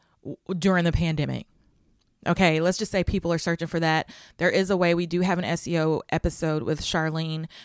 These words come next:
McCraney that talks a little bit more in depth about S E O and how to figure out what people around the world are searching for. So I suggest going to that episode. I'm not gonna get into it 'cause I am not the <laughs> S E O expert. But if you get into the YouTube game and you start posting these videos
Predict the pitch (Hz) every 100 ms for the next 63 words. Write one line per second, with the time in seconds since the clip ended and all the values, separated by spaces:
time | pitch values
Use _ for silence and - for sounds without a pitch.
0 | - 170 - 175 170 170 160 151 - 156
1 | - 156 156 160 160 165 160 156 151 175
2 | 156 147 - 156 - 170 170 170 170 156
3 | 156 156 156 - 165 151 143 151 - 170
4 | 147 - 165 156 151 143 139 135 147 185
5 | 180 185 190 185 185 - 147 143 151 151
6 | 147 - - - 156 156 160 165 165 160
7 | 160 165 - 165 156 143 143 143 160 156
8 | 147 147 151 - 151 139 139 131 147 156
9 | 143 - 185 220 - 143 - 247 277 -
10 | - - - - - 180 190 175 170 _
11 | 165 - _ _ _ _ _ _ 233 190
12 | 180 214 254 285 294 262 214 - 214 185
13 | 165 156 175 - 175 165 175 - - 170
14 | - 240 285 185 175 175 - 190 -